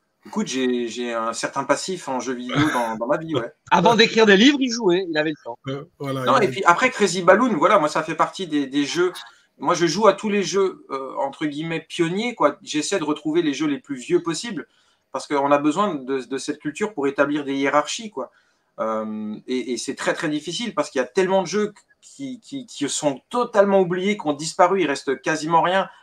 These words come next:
Speaker 1: à part éventuellement un flyer.
Speaker 2: Mhm.
Speaker 1: Euh, c'est, euh, l'histoire du jeu vidéo à, à préserver, c'est un casse-tête, quoi.
Speaker 3: Mhm.
Speaker 1: Et, euh, bon, bah, quand on a, quand on a la possibilité de jouer à des, à des titres comme ceux-là, ben, on, on est content parce que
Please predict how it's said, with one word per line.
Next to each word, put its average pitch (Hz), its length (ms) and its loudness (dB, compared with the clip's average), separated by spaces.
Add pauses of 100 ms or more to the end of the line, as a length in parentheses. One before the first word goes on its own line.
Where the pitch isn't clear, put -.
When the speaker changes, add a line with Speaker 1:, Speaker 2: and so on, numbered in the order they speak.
Speaker 1:
à 143 80 0
part 170 180 6
éventuellement 165 520 2
un 131 80 4
flyer. 190 600 0 (480)
Speaker 2:
Mhm. 117 80 -6
Speaker 1:
Euh, 110 460 -4
c'est, 113 340 -6
euh, 104 200 -2 (360)
l'histoire 170 280 2
du 160 80 -2
jeu 156 100 0
vidéo 160 320 2
à, 127 260 6
à 135 80 0
préserver, 160 460 -2
c'est - 160 -8
un 113 100 -6
casse-tête, 240 400 -4
quoi. - 240 -4 (320)
Speaker 3:
Mhm. 101 140 -14
Speaker 1:
Et, 113 240 -8
euh, 110 100 -4
bon, 123 220 -6 (140)
bah, 120 160 -6
quand 165 200 -8
on 175 140 4
a, 165 200 4
quand 165 200 -4
on 180 80 0
a 175 80 4
la 175 80 4
possibilité 175 420 -4
de 160 140 0
jouer 160 240 0
à 160 80 2
des, 131 320 -2
à 123 120 -4
des 139 180 -8
titres 165 320 -12
comme 139 180 -6
ceux-là, 165 460 2 (440)
ben, 127 220 2
on, 120 320 -4
on 131 80 -4
est 131 80 -4
content 156 340 -4
parce 113 140 -12
que 117 360 -6